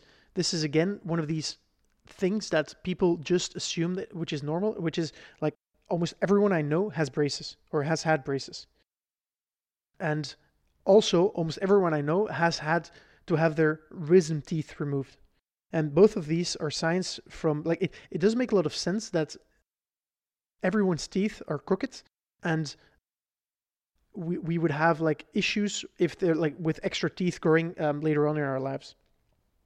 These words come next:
It doesn't make any sense at all. And so, uh, I really believe that we chew, well, we don't chew enough. And he shows it by looking at ancient skulls.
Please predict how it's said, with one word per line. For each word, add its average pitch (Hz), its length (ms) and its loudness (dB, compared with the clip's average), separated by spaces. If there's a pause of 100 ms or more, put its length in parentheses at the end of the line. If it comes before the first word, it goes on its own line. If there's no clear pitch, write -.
(480)
It 160 60 -12
doesn't 175 200 4
make 170 140 2
any 165 160 0
sense 151 300 -2
at 139 80 -4
all. 135 260 -6 (960)
And 156 180 -6
so, 151 380 0 (100)
uh, - 880 -14 (400)
I 180 60 -4
really 185 240 0
believe 156 300 2
that 151 280 2
we 156 140 -4
chew, 165 420 0 (140)
well, 165 140 0
we 151 120 -2
don't 160 200 2
chew 165 160 0
enough. 151 320 -4 (800)
And 165 400 -6 (200)
he 156 140 -6
shows 170 300 4
it 170 100 -2
by 156 140 4
looking 160 280 0
at - 80 -6
ancient 156 320 -4
skulls. - 440 0